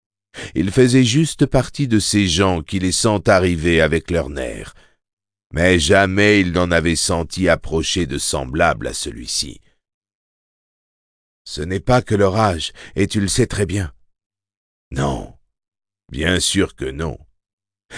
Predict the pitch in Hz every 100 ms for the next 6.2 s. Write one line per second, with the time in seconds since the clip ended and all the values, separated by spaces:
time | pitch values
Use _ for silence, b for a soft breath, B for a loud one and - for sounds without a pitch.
0 | B - 113 131 110 - 110 90 117 110
1 | 101 - 139 - 101 87 - 110 - 101
2 | 87 78 113 98 76 - 78 - - 110
3 | 82 82 85 101 92 92 - - 147 156
4 | - 110 110 92 101 - 135 131 - 98
5 | 101 101 101 95 87 - 90 95 95 80
6 | 104 113